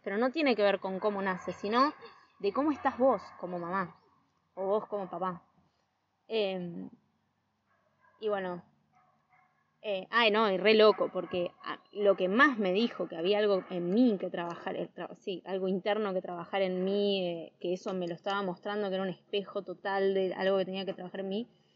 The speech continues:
es que yo cuando nací, nací de cola, y pesé lo mismo exact-, Julián pesó exactamente lo mismo que yo.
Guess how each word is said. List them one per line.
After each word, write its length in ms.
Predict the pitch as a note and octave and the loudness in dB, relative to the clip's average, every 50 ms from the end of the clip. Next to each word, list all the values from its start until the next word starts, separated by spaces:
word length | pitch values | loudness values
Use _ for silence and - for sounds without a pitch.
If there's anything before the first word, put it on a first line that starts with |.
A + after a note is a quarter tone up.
| _ _ | _ _
es 120 | - B3+ - | -10 -6 0
que 260 | C#4+ B3 A#3 G#3 - - _ - - | 2 2 2 2 -2 -12 _ -16 -12
yo 80 | - | -4
cuando 220 | D#4 E4+ D#4+ D#4 D#4 | 0 0 2 4 4
nací, 260 | C#4+ C#4+ B3+ - F4+ | 4 2 2 0 0
nací 240 | F4 D#4+ B3 - C#4 | 0 0 0 0 0
de 120 | C#4 C#4 | 0 0
cola, 420 | A#3+ C#4 D4 B3 A3 G#3 G#3+ B3 B3+ - - - - - _ _ _ _ | 2 4 2 4 4 2 2 2 -4 -8 -16 -20 -20 -20 _ _ _ _
y 80 | - A3 | -12 -4
pesé 540 | F#3 G#3+ G#3+ - - D4+ D4+ - - - - _ | -4 -4 -4 -4 -4 -2 -2 -2 -4 -6 -12 _
lo 160 | - A3 G#3+ | -4 -2 0
mismo 340 | G#3+ A#3+ C#4 C#4+ C#4+ D#4 D4 | 4 4 4 4 4 4 4
exact-, 380 | C4+ A#3+ - - - C#4 B3+ B3+ _ _ - - - | 2 0 -2 -8 -10 -10 -10 -10 _ _ -20 -12 -8
Julián 320 | A#3 A3+ B3+ C#4 D4 C#4+ A#3+ | -6 -4 -2 -2 -2 -2 -4
pesó 220 | A#3+ A3 - C4+ | -8 -8 -8 -10
exactamente 460 | B3+ - - C4+ - C4+ B3+ C4 C4+ | -12 -10 -12 -12 -8 -4 -2 0 2
lo 40 | B3 | 2
mismo 200 | A#3+ B3 C4 C4 | 2 2 2 0
que 60 | A3+ | -2
yo. 280 | F#3+ - - C4+ A3 E3+ | -6 -4 -4 -4 -4 -4